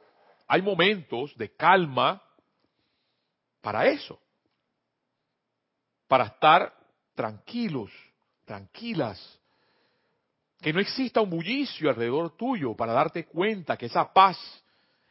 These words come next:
es interna y que no necesitas gente para generar esa paz. A veces las personas piensan que el hecho de estar acompañados,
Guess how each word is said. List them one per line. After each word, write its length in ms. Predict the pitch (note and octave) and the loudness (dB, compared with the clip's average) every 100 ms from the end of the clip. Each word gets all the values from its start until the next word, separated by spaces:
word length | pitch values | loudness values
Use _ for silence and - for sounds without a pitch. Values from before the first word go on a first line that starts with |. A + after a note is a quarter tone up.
| _ | _
es 140 | C3+ A2 | -12 -12
interna 840 | C3+ G2+ - D#3 C3 G#2+ G2 - _ _ _ _ _ _ _ _ _ | -12 -14 4 4 4 0 -12 -14 _ _ _ _ _ _ _ _ _
y 60 | D3+ | -4
que 120 | D3+ | 2
no 120 | F#3+ | 4
necesitas 480 | B3+ G3+ A#3 A3+ F#3+ | 6 4 4 4 4
gente 420 | G3 E4+ D4 - | 4 0 -2 -2
para 220 | B2 A2+ | 0 -2
generar 340 | A2+ A2+ G#2+ A2+ | -2 -2 -2 -2
esa 260 | A2+ A2 | -2 -4
paz. 240 | - G2 D#2+ - - _ _ _ _ _ _ _ _ _ _ _ | -2 -4 -4 -16 -20 _ _ _ _ _ _ _ _ _ _ _
A 60 | D3+ | -6
veces 180 | C#3+ A3+ | 2 4
las 100 | F#3 | 6
personas 420 | D3+ E3+ F#3+ G3 - | 4 4 2 2 -2
piensan 640 | F#3+ A#3 B3+ - C3+ C#3 | 2 4 4 2 2 2
que 80 | B2 | -4
el 80 | A#2 | -2
hecho 180 | D3 E3+ | -2 -2
de 80 | |
estar 180 | A#2+ D3 | 0 2
acompañados, 960 | D#3+ D3+ C3 A2 G#2+ A2+ E3 F3+ C3+ | 2 2 -4 -2 -2 2 4 6 2